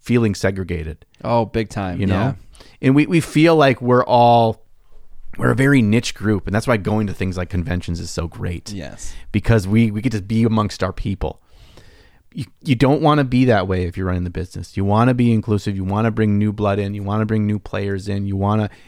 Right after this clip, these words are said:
Speaker 1: help share what you do and why it's valuable, and that means building relationships. So
Speaker 2: Mm-hmm.
Speaker 1: I blabbed even more on that one.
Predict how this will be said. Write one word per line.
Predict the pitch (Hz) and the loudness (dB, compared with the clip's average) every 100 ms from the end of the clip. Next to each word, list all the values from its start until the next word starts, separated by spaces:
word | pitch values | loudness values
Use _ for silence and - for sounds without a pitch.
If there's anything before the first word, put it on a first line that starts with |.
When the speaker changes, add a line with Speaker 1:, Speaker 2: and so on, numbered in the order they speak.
| _ - | _ -6
Speaker 1:
help | - 139 - | -2 -2 -2
share | - - - 135 139 113 110 | -6 -4 2 4 4 4 0
what | - 110 113 110 | -2 0 0 0
you | 107 | -4
do | 98 98 101 | -2 -2 -2
and | 95 | -2
why | 92 90 | -4 -6
it's | - | -6
valuable, | 92 87 87 85 | -6 -4 -6 -8
and | 87 | -6
that | 87 | -8
means | 90 85 - - - - | -8 -8 -10 -16 -20 -10
building | 92 90 85 | -8 -6 -6
relationships. | 82 80 90 - - - - - | -6 -8 -10 -12 -14 -14 -14 -18
So | - - | -12 -8
Speaker 2:
Mm-hmm. | 107 104 107 - - - - - - - - - _ - - | -8 -10 -14 -20 -20 -20 -20 -20 -20 -20 -20 -20 _ -18 -16
Speaker 1:
I | |
blabbed | 90 92 95 92 | -8 -4 -4 -4
even | 95 95 | -2 0
more | 98 113 98 | 2 2 2
on | 92 | 0
that | 107 87 | -4 -2
one. | 92 98 | -4 -6